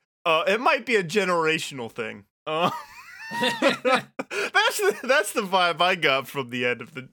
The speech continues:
Speaker 1: this chunk here.
Speaker 2: Yeah. Yeah, we'll get into it. So Luffy chokes out the one guy trying to figure out where Sanji is, and he just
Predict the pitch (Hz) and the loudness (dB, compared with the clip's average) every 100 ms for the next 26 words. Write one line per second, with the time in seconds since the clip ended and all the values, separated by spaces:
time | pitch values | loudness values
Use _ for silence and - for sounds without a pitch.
0 | - 143 135 - 151 147 143 156 160 165 | -12 -10 -10 -6 -4 -2 -4 -4 -4 -8
1 | - 139 127 123 _ - _ 160 131 147 | -12 -12 -10 -12 _ -20 _ -8 -6 -4
2 | 147 147 139 131 135 131 _ _ - 156 | -2 -4 -2 -4 -6 -8 _ _ -2 0
3 | 190 233 202 - 170 170 - 165 165 151 | 2 0 -2 0 0 0 0 2 2 0
4 | 131 139 131 123 117 113 123 _ - 139 | 0 0 0 -4 -4 -6 -8 _ 0 0
5 | 131 127 139 127 127 110 123 - 127 123 | 2 0 -2 0 2 2 -2 0 0 0
6 | 123 123 113 110 120 120 123 117 117 | -4 -4 -4 -4 -6 -8 -8 -8 -10